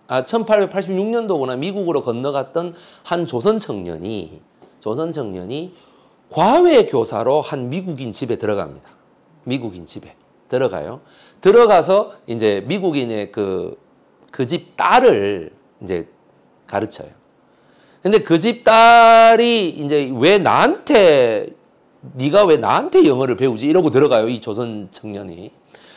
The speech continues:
그래서 이 조선 청년이, 어, 그렇게 얘기하는 거죠.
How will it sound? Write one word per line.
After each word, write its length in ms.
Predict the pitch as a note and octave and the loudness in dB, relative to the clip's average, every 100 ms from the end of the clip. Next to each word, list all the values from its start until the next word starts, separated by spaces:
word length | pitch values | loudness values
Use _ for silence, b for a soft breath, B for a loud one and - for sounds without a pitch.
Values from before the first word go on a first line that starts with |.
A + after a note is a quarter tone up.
| B | B
그래서 160 | G#3+ | 0
이 120 | A#3+ G#3+ | 0 2
조선 280 | F3+ A3+ | 2 2
청년이, 720 | B3 G#3+ F#3 F#3 F3+ A#3 G#3+ B B B | 2 -2 -2 -2 0 0 -2 B B B
어, 500 | C3 C#3+ C3 A#2+ G2+ - _ _ _ - | 0 2 2 2 -2 -8 _ _ _ -8
그렇게 440 | D3+ C#3+ A#2+ F#2+ | -6 -2 -2 -2
얘기하는 400 | G2+ G#2 A2 G#2+ | -4 -4 -4 -6
거죠. 260 | F#2 F2 | -10 -12